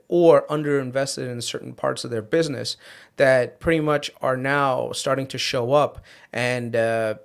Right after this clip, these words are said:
pretty much affect the companies in general. So a good example is the pension funds in the U K. You know, they, they did not expect rates to go up this fast. Um,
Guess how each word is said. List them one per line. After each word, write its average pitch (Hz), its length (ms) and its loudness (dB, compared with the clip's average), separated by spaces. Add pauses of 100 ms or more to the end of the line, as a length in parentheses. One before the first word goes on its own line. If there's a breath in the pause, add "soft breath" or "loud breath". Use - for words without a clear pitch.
(160)
pretty 160 160 -2
much 156 140 -2
affect 135 320 -6
the 135 80 -14
companies 143 500 -8
in 107 140 -10
general. 127 400 -10
So 143 280 -2
a 139 60 -4
good 143 220 -4
example 131 580 -6
is 117 220 -8 (320 loud breath)
the - 80 -10
pension 165 420 0
funds 131 400 -6
in 120 120 -8
the 117 80 -10
U 117 160 -8
K. 113 320 0
You 135 120 -6
know, 117 160 -4
they, 147 280 -4
they 180 280 -4
did 131 300 -8
not 131 240 -2
expect - 580 -4
rates 135 360 -4
to - 80 -14
go 117 380 -4
up - 280 -4
this 113 180 -10
fast. 113 460 -8 (460 loud breath)
Um, 113 640 0